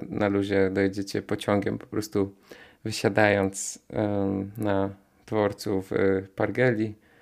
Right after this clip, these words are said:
bądź na dworcu w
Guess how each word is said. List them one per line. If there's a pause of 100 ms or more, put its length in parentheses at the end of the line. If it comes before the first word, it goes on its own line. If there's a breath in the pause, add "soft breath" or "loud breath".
(960 soft breath)
bądź (400)
na
dworcu
w